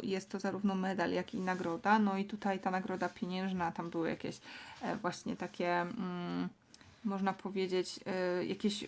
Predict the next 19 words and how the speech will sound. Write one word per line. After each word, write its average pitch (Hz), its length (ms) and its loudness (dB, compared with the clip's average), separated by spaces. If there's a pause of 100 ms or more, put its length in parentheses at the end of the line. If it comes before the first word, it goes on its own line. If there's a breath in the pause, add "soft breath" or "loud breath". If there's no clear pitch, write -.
pierwotne 202 500 4
założenia, 185 680 4 (160)
c-, - 160 -14
na 202 280 2
co 202 120 -4
chciałby 185 380 2
ją 180 140 2
przeznaczyć, 190 580 -2
to 185 100 -4
nie 180 100 -2
mogły 175 260 -2
dojść 180 200 -4
do - 80 -6
skutku, - 400 -4
więc 185 180 -4
ostatecznie, 202 680 -2 (460 loud breath)
mm, 185 840 -4 (120)
trafiły 185 520 2
na, 170 600 4